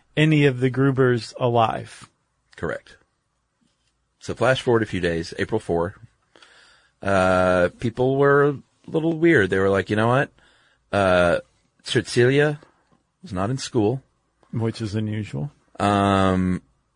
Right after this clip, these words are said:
Speaker 2: no one's been to church. We missed that sweet, sweet voice of Victoria up there.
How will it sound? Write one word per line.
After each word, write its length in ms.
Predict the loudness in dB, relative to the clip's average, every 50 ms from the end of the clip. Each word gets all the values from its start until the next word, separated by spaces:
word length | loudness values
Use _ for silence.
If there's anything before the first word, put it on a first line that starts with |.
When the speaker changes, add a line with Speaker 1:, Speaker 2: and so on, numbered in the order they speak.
| _ _ _ _ _ _ _ -4
Speaker 2:
no 180 | -2 0 2
one's 180 | 2 2 2 2
been 120 | 0 0
to 60 | 0 0
church. 400 | 2 2 2 2 2 0 -6 -6
We 120 | -4 -2
missed 240 | -2 -2 -2 -2 0
that 260 | 0 0 0 -2 -8
sweet, 300 | -12 -6 -4 -4 -4 -6 _ _
sweet 380 | -18 -16 -10 -6 -6 -6 -4 -2
voice 320 | 0 0 0 0 0 -2
of 80 | -6 -6
Victoria 480 | -6 -6 -4 -2 -2 -2 0 -2 -4
up 80 | -6 -6
there. 320 | -4 -4 -2 -4 -4 -6